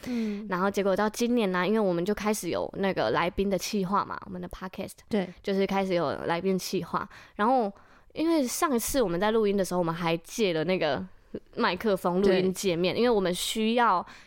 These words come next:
Speaker 2: 有来宾，因为像现在我跟罐头是一人一支麦克风。
Speaker 1: 对。
Speaker 2: 可是当我们要有那个访问者的时候，要有访谈的对象的时候，我们势必要三支麦克风啊。
Speaker 1: 嗯，
Speaker 2: 对。
Speaker 1: 没错。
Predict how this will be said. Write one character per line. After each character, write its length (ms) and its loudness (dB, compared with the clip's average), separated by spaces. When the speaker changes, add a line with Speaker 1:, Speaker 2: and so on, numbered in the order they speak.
Speaker 2:
有 180 2
来 180 2
宾， 140 -2
因 80 2
为 40 4
像 220 2
现 160 2
在 140 4
我 80 2
跟 140 0
罐 120 2
头 140 2
是 200 -2
一 100 2
人 200 2
一 80 0
支 160 -4
麦 160 0
克 140 -4
风。 400 -4
Speaker 1:
对。 220 0
Speaker 2:
可 120 -4
是 120 2
当 200 2
我 120 4
们 120 -2
要 140 2
有 240 0
那 160 0
个 100 0
访 240 -4
问 200 -2
者 200 -4
的 120 -4
时 100 -4
候， 100 2
要 140 4
有 80 0
访 180 -4
谈 180 -4
的 120 0
对 160 2
象 160 -2
的 80 -6
时 80 -6
候， 80 0
我 60 2
们 200 -2
势 300 0
必 160 0
要 140 0
三 280 -4
支 200 -6
麦 120 2
克 140 0
风 180 -4
啊。 220 -2
Speaker 1:
嗯， 680 -4
Speaker 2:
对。 100 2
Speaker 1:
没 100 2
错。 300 0